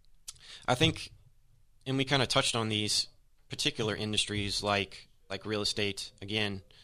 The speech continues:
Um, we anticipate that interest rates are eventually gonna start creeping up. So, uh, so money's gonna become more expensive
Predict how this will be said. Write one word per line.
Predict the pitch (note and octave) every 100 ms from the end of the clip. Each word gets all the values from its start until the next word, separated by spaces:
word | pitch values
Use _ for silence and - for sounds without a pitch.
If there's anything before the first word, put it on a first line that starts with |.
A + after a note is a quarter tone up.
| - - - -
Um, | G#2+ G#2 G2+ F#2+ - - _ _ _ _ _ - -
we | A#2
anticipate | B2+ C3 - A#2 A#2
that | A2 G2+
interest | A#2 G#2+ G#2
rates | G#2+ G#2
are |
eventually | G2 A2 - G2
gonna | F#2+
start | - G2 F2+
creeping | - G#2 F#2+ F#2
up. | F#2 F2 - -
So, | - G#2 F#2+ F#2 - -
uh, | F#2 F2 E2 C2
so | - -
money's | G2 A2 G#2+
gonna | - G2+
become | G2 G#2
more | F#2+ G2 G2 F#2
expensive | - - G#2 F#2+ F2 F#2